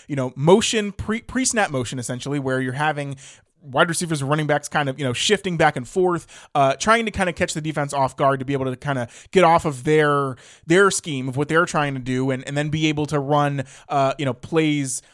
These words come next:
quick plays, really, running, running and passing, um, off of that pre-snap motion to be able to, you know, just kind of create explosion and, and, and really, you know, kind of run their offense from there.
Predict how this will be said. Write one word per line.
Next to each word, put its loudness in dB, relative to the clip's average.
quick -2
plays, -4
really, 0
running, -2
running 0
and -2
passing, -4
um, -4
off 4
of 2
that -2
pre-snap -4
motion 0
to -4
be -4
able -4
to, -6
you -8
know, -8
just -10
kind -2
of -4
create -6
explosion -2
and, -8
and, -8
and -6
really, -2
you -8
know, -2
kind -8
of -6
run -2
their -4
offense -8
from 0
there. 2